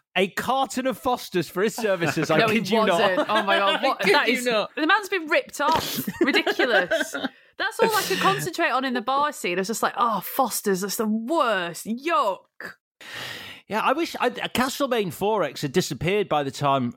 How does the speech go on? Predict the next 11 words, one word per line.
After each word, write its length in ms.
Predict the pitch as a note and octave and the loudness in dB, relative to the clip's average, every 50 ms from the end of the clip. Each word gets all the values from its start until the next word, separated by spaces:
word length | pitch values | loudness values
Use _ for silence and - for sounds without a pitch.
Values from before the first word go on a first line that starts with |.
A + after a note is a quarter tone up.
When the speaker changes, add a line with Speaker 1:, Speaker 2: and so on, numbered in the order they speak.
| _ _ _ _ | _ _ _ _
Speaker 1:
I 160 | - C3+ C3 | 0 0 2
was, 280 | B2+ C3 C3 A#2 - - | 2 0 -2 -4 -2 -2
uh, 300 | C#3 B2+ B2 B2 B2 - - - | 0 0 2 0 -2 -4 -4 -4
old 200 | D#3 D3 C3+ B2 | -2 -2 0 0
enough 200 | C3 C3 A#2+ - | 0 0 -2 -2
to, 300 | - - - - - C#3+ | -6 -10 -10 -10 -12 -10
to 160 | - - C3+ B2 | -4 -2 0 0
illegally 580 | A#2+ B2+ C3 C3 B2 C3 B2 B2+ B2+ - - _ _ | 0 2 0 0 0 0 0 0 0 -2 -4 _ _
get 140 | - C3 A#2+ | -2 0 0
into 220 | C3 B2+ - A#2 | 0 -2 -2 -2
bars 460 | G#2+ B2+ A#2+ B2 C#3 - E3 E3 - | -2 0 2 2 2 2 0 -4 -8